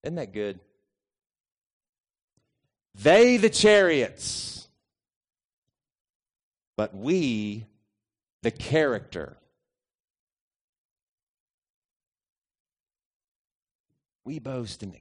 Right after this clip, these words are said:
character of God. Now, my guess is you're not tempted to boast about chariots or horses.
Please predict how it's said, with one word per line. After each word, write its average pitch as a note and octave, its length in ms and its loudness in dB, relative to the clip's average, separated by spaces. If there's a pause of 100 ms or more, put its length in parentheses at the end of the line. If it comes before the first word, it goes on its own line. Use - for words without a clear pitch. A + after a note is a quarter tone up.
character - 640 -20
of - 200 -20
God. D2 120 -20 (4000)
Now, A2+ 140 0
my C#3 180 2
guess B2+ 320 0
is G#2+ 240 -6
you're B2 100 -6
not B2+ 220 -4
tempted G#2+ 360 -8
to F#2+ 60 -12
boast G2 340 -8
about F2+ 260 -8
chariots F#2+ 520 -8
or F2+ 80 -14
horses. G2 600 -14